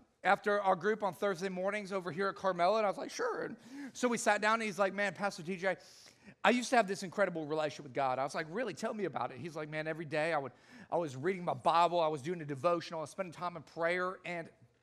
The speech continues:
he's like, "Since I moved to South Florida, you know, uh, I've gotten really busy and, and some things have been happening. And, and honestly, I'm not anywhere as close to God as I used to be. In fact, I'm questioning God a lot."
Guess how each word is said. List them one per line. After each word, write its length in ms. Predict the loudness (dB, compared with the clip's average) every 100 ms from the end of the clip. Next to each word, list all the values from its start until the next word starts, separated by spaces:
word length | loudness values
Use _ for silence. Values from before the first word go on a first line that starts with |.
| _ _ -14 -8
he's 160 | -2
like, 160 | -2 -2 -10 -20 _
"Since 240 | -4 0
I 60 | 0
moved 180 | 0 0
to 80 | -2
South 280 | 0 0 -2
Florida, 400 | -2 0 0 0
you 160 | -2
know, 220 | 0 0
uh, 240 | 4 4 2 -4 -20 -20 -6
I've 100 | 0
gotten 220 | 2 2
really 200 | 0 -2
busy 600 | 0 0 0 -2 -2 0 -2
and, 120 | -2 -10 -8
and 100 | -6
some 140 | -4 -2
things 220 | -2 -2
have 100 | -2
been 100 | 0
happening. 520 | 2 0 0 -2 -2
And, 280 | 0 0 0 -2
and 160 | -2 2
honestly, 400 | 2 2 0 0
I'm 240 | 0 0 2
not 240 | 2 2
anywhere 320 | -2 -2 0 0
as 180 | -2
close 340 | -6 0 0 2
to 80 | 2
God 160 | 4
as 100 | 4
I 60 | -2
used 160 | -4 -4
to 80 |
be. 80 | -4
In 60 | -2
fact, 220 | -4 -2
I'm 100 | -6
questioning 580 | -4 2 2 0 -10 -2
God 200 | 0 0
a 40 |
lot." 240 | -2 -8